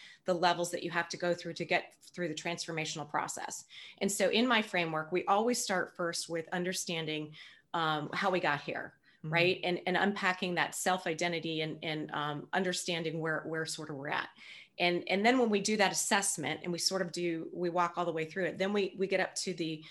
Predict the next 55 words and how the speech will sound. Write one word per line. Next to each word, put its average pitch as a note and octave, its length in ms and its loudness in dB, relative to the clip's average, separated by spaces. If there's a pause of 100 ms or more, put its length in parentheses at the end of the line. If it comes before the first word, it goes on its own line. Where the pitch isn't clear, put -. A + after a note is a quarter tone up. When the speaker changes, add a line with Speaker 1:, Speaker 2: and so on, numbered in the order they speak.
(320)
Speaker 1:
um, D#3 360 0
the F3+ 120 4
thinking F3+ 440 0
differently. - 480 -4
So - 220 -2
then G3 160 2
we G3+ 80 0
start F#3+ 380 0
to G3 80 -8
talk F#3+ 280 -2
about, F3 220 2
"Well, G3 80 -2
now G#3 180 2
I G#3+ 60 2
understand G#3 380 0
I F#3 40 4
have D#3 120 -2
a D3+ 40 -12
problem. D#3 400 -2 (280)
I - 40 -10
can F3+ 140 -6
see B3 180 0
the A3+ 100 0
problem. D3+ 420 -2 (360)
How A3 100 0
do A3+ 80 4
I G#3 100 4
begin F#3 340 2
to, E3 280 -2
to - 160 -6
alter F#3 340 -2
the D#3+ 60 -6
way D3+ 160 -4
that D3 160 -4
I D3 80 -2
think?" D3+ 420 -6
And F3+ 120 0
then F3+ 120 0
last A#3 480 2
but G3 140 -4
not G3+ 180 0
least A#3 280 0
is, F#3 240 -4
is F3 120 -4
acting F#3 360 -2
differently. - 600 -10 (200)
So B3 260 12 (140)
Speaker 2:
<clears throat> - 120 -6
Speaker 1:
putting B3+ 220 8
into A3+ 160 6
practice G3 680 2 (600)
tactical A3+ 640 2
ways F#3+ 280 4
of E3 140 -6
behavior, E3+ 580 -2